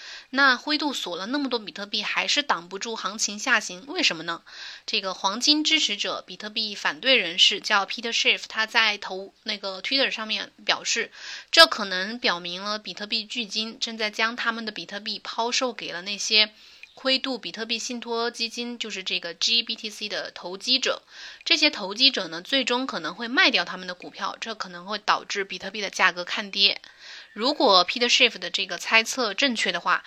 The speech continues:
那这也就能够部分的解释为什么在灰度和这个 Cash A P P收购了市场上，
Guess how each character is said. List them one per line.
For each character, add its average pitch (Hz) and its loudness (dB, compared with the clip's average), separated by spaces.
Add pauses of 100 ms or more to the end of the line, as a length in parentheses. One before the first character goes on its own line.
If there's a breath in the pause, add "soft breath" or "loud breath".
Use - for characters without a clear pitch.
(320 loud breath)
那 254 8 (260 loud breath)
这 294 6
也 185 4
就 240 -2
能 196 -8
够 277 6
部 262 -4
分 233 -2
的 208 4
解 - -4
释 - 4
为 269 4
什 175 2
么 160 -10
在 190 4
灰 262 0
度 254 -4
和 185 -6
这 202 0
个 185 -4
Cash 214 2
A 196 2
P 202 -8
P 208 -4
收 240 2
购 240 4
了 180 -2
市 214 4
场 185 -2
上， 214 2